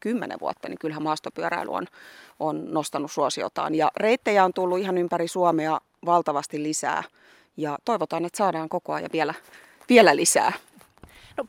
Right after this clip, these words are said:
Speaker 2: pitääkö sinne metsään päästä keskellä talveakin? Eikö sinne pidä mennä, kun kerrankin on lunta, niin s-, äh, suksilla?
Speaker 1: No suksetkin on kyllä, kyllä ihanat välineet. Itsekin rakastan hiihtämistä, mutta kyllä sinne pitää pyöräilemäänkin päästä. Kyllä se on niin upea laji.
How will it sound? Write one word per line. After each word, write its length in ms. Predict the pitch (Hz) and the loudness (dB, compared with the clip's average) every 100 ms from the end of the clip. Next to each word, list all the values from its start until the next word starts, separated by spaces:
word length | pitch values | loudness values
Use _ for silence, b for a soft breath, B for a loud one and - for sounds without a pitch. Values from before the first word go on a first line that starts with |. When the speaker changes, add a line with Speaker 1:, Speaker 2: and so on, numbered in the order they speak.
| - | 2
Speaker 2:
pitääkö 400 | 359 339 269 208 | 2 2 0 -2
sinne 220 | 220 208 | -2 0
metsään 420 | 233 254 202 175 | 2 2 0 0
päästä 280 | 185 175 - | 0 -4 -4
keskellä 380 | 214 202 190 180 | -2 -2 -2 -4
talveakin? 580 | - 190 165 156 - 185 | -2 -4 -4 -8 -6 -6
Eikö 120 | - | -4
sinne 160 | 233 233 | -4 -2
pidä 160 | 247 226 | -2 0
mennä, 300 | 226 226 226 B B B B | 2 2 0 B B B B
kun 220 | 214 226 | -4 0
kerrankin 600 | 240 226 220 220 - 208 | 2 2 0 -4 -4 -2
on 180 | 214 214 | 0 2
lunta, 300 | 226 202 185 | 2 2 0
niin 160 | 190 202 | 0 -4
s-, 80 | |
äh, 60 | - - - 113 - | -8 -8 -8 -8 -4
suksilla? 500 | - 285 - 151 127 - - _ - _ b b b b b - | 0 2 4 2 0 -4 -12 _ -20 _ b b b b b 4
Speaker 1:
No 120 | 262 | 6
suksetkin 520 | 370 - 240 - 202 | 6 4 2 6 8
on 100 | 220 | 8
kyllä, 300 | - 208 175 - | 8 8 6 4
kyllä 220 | - 208 180 | 4 8 8
ihanat 340 | 190 175 156 | 6 4 6
välineet. 400 | 185 175 160 160 | 6 6 4 2
Itsekin 360 | 214 202 - 170 | 0 0 0 2
rakastan 360 | 170 175 151 | 4 2 2
hiihtämistä, 520 | 175 180 156 151 - | 2 2 0 -2 0
mutta 220 | 160 151 226 | -2 0 2
kyllä 260 | 359 247 | 4 4
sinne 220 | 160 175 151 | 2 0 0
pitää 280 | 175 160 135 | 0 2 2
pyöräilemäänkin 680 | 165 160 131 123 160 156 165 | 4 4 4 2 0 0 0
päästä. 240 | 170 170 185 | 0 0 2
Kyllä 180 | 320 | 4
se 100 | 185 | 4
on 120 | 160 156 | 2 4
niin 180 | 170 | 4
upea 300 | 139 151 131 | 2 0 2
laji. 280 | 143 160 127 | 4 2 0